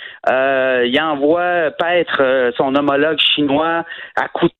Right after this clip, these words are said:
taxes, la guerre commerciale avec la Chine. Donc, ça inquiète beaucoup de gens. Et là, je pense qu'on est dû... Écoute,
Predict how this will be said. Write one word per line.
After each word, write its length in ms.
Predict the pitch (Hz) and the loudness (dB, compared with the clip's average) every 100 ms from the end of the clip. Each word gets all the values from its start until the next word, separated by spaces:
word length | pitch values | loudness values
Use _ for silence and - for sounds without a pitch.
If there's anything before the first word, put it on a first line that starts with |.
| - | -2
taxes, 300 | 165 170 - | -2 -2 -2
la 140 | 139 | -2
guerre 220 | 123 147 151 | 0 -2 0
commerciale 480 | 151 127 - 156 | 0 0 0 0
avec 160 | 147 - | 0 0
la 100 | 107 | 0
Chine. 160 | - 147 | 2 2
Donc, 160 | 139 | 0
ça 80 | - | 0
inquiète 300 | 156 208 180 | 2 2 0
beaucoup 280 | 180 214 226 | -2 -2 -2
de 140 | - | 0
gens. 160 | 135 160 - - - | 0 -2 -8 -20 -2
Et 60 | 127 | 0
là, 80 | 180 | 0
je 60 | |
pense 180 | - 175 | 0 -2
qu'on 180 | - 151 | 2 4
est 180 | 147 131 | 4 2
dû... 280 | 143 175 185 - - - _ - | 0 0 -2 -6 -20 -20 _ -4
Écoute, 180 | - | -2